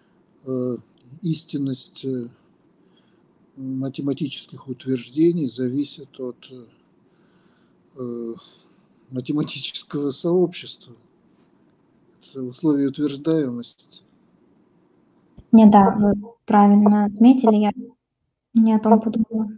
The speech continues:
Speaker 2: В общем, да, условия утверждаемости устанавливают истинность высказываний.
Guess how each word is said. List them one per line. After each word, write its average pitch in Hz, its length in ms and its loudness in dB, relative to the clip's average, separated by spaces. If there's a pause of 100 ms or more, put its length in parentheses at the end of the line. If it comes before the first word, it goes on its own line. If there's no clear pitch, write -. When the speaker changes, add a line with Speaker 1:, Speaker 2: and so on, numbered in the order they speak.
(160)
Speaker 2:
В 226 60 0
общем, 233 260 4
да, 214 140 6
условия 220 440 6
утверждаемости 208 1080 4 (200)
устанавливают 202 800 0 (160)
истинность 196 540 -4 (280)
высказываний. 208 720 -8